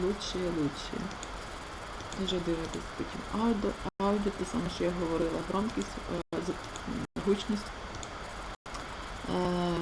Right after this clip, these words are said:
клавіша пауза продовжити, к-, Ctrl плюс одинадцять. Е, виход не є файли. Якісь ось такі файли, навіть не знаю, що це таке. Ну, і, в принципі, все. Нічого такого, е, сложного немає.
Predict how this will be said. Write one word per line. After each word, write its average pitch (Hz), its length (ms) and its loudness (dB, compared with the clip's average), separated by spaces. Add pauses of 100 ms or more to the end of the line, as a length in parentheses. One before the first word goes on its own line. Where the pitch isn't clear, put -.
(240)
клавіша 190 440 4 (180)
пауза 165 300 2
продовжити, 208 640 2 (160)
к-, - 320 -4
Ctrl 180 320 0
плюс 160 100 2 (120)
одинадцять. 202 680 0 (880)
Е, 180 40 4 (480)
виход 190 300 0
не 175 140 2
є 151 140 4 (180)
файли. 226 380 4 (760)
Якісь - 280 -4
ось - 120 -6
такі 175 220 -4 (100)
файли, 180 340 0 (180)
навіть 165 200 -2
не 170 80 0
знаю, 165 200 -2
що - 140 -4
це - 280 -8 (100)
таке. 214 180 0 (1160)
Ну, 302 60 2
і, 269 40 4
в - 20 -6
принципі, - 460 0
все. - 160 -4 (640)
Нічого 202 260 0
такого, 190 320 -2 (240)
е, 175 120 2 (1040)
сложного 190 460 4
немає. 262 360 6